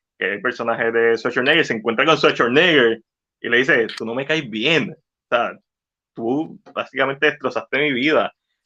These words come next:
Y, y, mano, hay una escena, pues, aquí está Retro eighties, hay una escena, hay par de escenas, hay un trailer,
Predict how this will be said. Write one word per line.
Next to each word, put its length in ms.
Y, 680
y, 100
mano, 240
hay 140
una 140
escena, 640
pues, 200
aquí 140
está 200
Retro 280
eighties, 480
hay 180
una 140
escena, 420
hay 180
par 160
de 80
escenas, 400
hay 200
un 240
trailer, 640